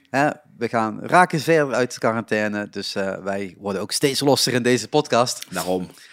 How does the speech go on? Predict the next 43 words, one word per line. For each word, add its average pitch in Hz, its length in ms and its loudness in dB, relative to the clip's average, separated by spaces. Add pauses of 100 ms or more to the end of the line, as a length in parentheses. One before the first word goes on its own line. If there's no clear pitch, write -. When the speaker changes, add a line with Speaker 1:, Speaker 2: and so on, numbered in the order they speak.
(480)
Speaker 1:
We 107 80 -10
nemen 110 340 -2
ons 113 100 -4
steeds 123 220 0
meer 117 140 0
vrijheden 107 480 2
toe 107 280 -4
daarin. 95 500 -6 (260)
En, 104 220 -6
eh, 98 60 -6 (400)
ja, 95 100 -2
jullie 104 80 0
hebben 120 200 2
nog 131 100 2
steeds 135 200 4
heel 135 140 4
veel 120 140 -2
backlog 117 340 2
te, 120 300 4
terug 135 180 2
te 131 120 2
luisteren, 120 440 4
terug 123 180 -2
te 131 100 -8
kijken, 117 680 2 (640)
eh, 123 520 6
te 127 200 2
ontdekken. 160 680 4
Dus 120 160 -2
ja, 107 400 0
eh, 117 500 -6
ga 123 120 0
maar 117 140 -2
eerst 117 200 2
even, 113 200 -2
even 104 160 -2
daar, 107 220 4
eh, 98 220 -2
op 107 120 -6
los, 107 180 -2
zou 101 140 -2
ik - 80 -10
zeggen. 107 280 -4